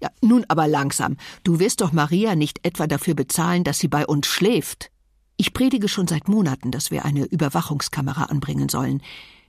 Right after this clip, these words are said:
Ich habe ein Sonderangebot gesehen. Ich kümmere mich darum.“ „Ich muss nicht überwacht werden.“ „Du weißt doch gar nicht, wem du da begegnest. Und wenn du krank wirst, wer wird dich in achthundert Meter Höhe abholen?“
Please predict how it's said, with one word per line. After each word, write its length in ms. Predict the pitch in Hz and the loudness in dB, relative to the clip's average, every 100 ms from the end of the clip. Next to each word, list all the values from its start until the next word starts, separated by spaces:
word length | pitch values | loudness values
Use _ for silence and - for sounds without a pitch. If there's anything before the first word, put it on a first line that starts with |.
| _ | _
Ich 140 | - | -4
habe 220 | 285 247 - | -2 -2 0
ein 280 | 202 185 160 | 0 0 0
Sonderangebot 800 | - 196 160 - 147 135 135 - | 2 2 2 0 -2 -2 -2 -2
gesehen. 300 | 147 151 147 | -2 0 0
Ich 160 | - - | -2 0
kümmere 320 | 170 139 - | 0 0 -4
mich 160 | - | -6
darum.“ 320 | - - 127 - _ _ _ _ _ _ _ _ | -6 -6 -8 -10 _ _ _ _ _ _ _ _
„Ich 360 | 202 - - - | -2 -2 -4 -4
muss 380 | 220 185 - - | 0 2 2 0
nicht 420 | 151 139 - - | 0 -2 -8 -6
überwacht 640 | 143 147 143 - - - | -4 -2 -2 -2 -4 -10
werden.“ 380 | - - - - _ _ _ _ _ _ _ - | -8 -8 -10 -12 _ _ _ _ _ _ _ -10
„Du 120 | 143 | -8
weißt 440 | - - 226 - | -4 -2 -2 -2
doch 160 | 185 - | -4 -4
gar 200 | 156 196 | -2 0
nicht, 260 | 208 - | 0 0
wem 140 | 156 208 | 0 2
du 80 | 214 | 0
da 140 | 202 | 0
begegnest. 760 | 196 - 240 - 175 170 - - - _ _ _ _ | 0 0 -2 0 0 0 -4 -12 -20 _ _ _ _
Und 140 | 202 180 | 0 4
wenn 140 | 208 | 4
du 80 | 196 | 2
krank 320 | - 202 262 | 2 0 0
wirst, 340 | 294 359 - - _ _ _ - | -2 -4 -8 -16 _ _ _ 0
wer 300 | 226 302 262 | 2 4 2
wird 160 | 269 | 2
dich 180 | 226 - | 0 2
in 140 | 202 185 | 2 2
achthundert 560 | 226 - 208 185 - | 0 0 2 2 4
Meter 300 | 190 180 151 | 2 4 2
Höhe 260 | 175 160 - | 4 2 0
abholen?“ 560 | 139 - 143 135 139 | -4 -2 -2 -2 -6